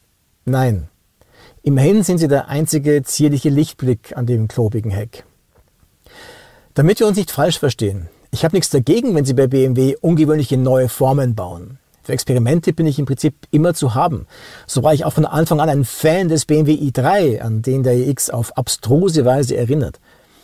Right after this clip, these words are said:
Der war richtig cool und ist es noch immer. Schade, dass sie ihn jetzt einstellen und die elektrische Dreierreihe den Namen übernimmt.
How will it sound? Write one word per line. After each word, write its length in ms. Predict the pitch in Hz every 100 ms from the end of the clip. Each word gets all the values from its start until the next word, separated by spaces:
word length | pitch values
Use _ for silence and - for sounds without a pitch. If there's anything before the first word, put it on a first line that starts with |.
| _ _ _
Der 120 | 160
war 80 | 202
richtig 380 | 220 - 214 -
cool 140 | 220 214
und 80 |
ist 120 | 170 175
es 100 | 175
noch 120 | -
immer. 320 | 180 165 - _ _ _ _ _ - - _
Schade, 320 | - - 185 175
dass 220 | 151 135
sie 80 | 143
ihn 60 |
jetzt 160 | 160 139
einstellen 580 | 156 185 - 135 131 123
und 180 | 127
die 40 | 120
elektrische 400 | 135 - 131 123
Dreierreihe 720 | 107 120 147 143 143 143 143
den 340 | 139 135 131
Namen 300 | 123 120 123
übernimmt. 560 | 117 101 95 85 -